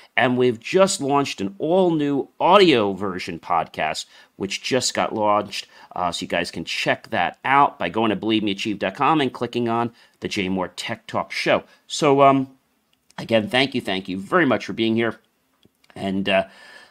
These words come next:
let's get right into the show, shall we? 'Cause I know you guys have questions and I have answers. All right.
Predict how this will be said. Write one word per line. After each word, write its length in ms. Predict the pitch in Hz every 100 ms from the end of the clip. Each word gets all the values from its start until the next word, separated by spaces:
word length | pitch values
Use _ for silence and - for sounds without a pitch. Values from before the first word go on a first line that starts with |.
| -
let's 260 | 170 214
get 160 | - 135
right 220 | 143 160
into 140 | 143 110
the 20 |
show, 380 | - 139 98 -
shall 280 | - 101 123
we? 140 | 139
'Cause 260 | - 90 -
I 120 | 113
know 440 | 117 120 139 160 156
you 220 | 139 131
guys 480 | 127 117 113 110 -
have 200 | 98 98
questions 600 | 82 78 - 98 107 - 85
and 360 | 92 123 135
I 200 | 98 107
have 160 | 135 143
answers. 560 | 202 220 - - - -
All 80 | 131
right. 220 | 101 73